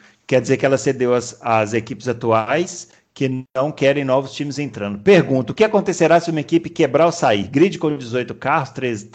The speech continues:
é, terceiro carro? E aí, Fábio, tá,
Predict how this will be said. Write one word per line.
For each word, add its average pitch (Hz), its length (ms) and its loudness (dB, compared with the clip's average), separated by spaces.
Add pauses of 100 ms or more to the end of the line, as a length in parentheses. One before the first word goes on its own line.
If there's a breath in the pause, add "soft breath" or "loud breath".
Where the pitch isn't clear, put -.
é, 104 200 -8
terceiro 139 500 -2
carro? 143 480 0 (960 soft breath)
E 151 80 6
aí, 135 140 8 (320)
Fábio, 135 180 4
tá, 202 240 -4